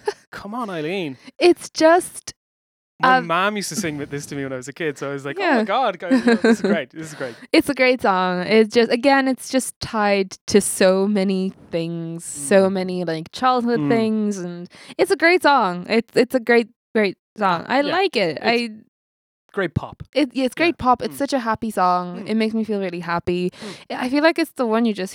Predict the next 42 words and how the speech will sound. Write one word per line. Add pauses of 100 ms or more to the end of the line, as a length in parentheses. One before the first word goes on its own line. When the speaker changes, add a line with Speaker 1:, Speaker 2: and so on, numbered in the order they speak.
Speaker 1:
hear
at,
like,
family (200)
Speaker 2:
Yeah. (200)
Speaker 1:
things
as
well,
Speaker 2:
Yeah.
Speaker 1:
like,
always. (180)
Speaker 2:
It's
a
wedding
song. (300)
Speaker 1:
It
is
a
Speaker 2:
Yeah,
Speaker 1:
wedding
Speaker 2:
yeah.
Speaker 1:
song,
isn't
it?
Actually,
when
we
played
this
in
the
office,
um, (300)
one
of
the
women
I
work
with
was
like,